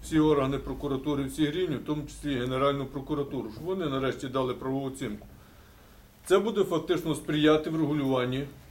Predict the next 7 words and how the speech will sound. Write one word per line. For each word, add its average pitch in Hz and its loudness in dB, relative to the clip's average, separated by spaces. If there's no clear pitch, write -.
загальнодержавного 139 4
українського 135 -4
законодавства, 165 2
щоб 127 -10
не 147 -2
було 180 0
таких, 143 0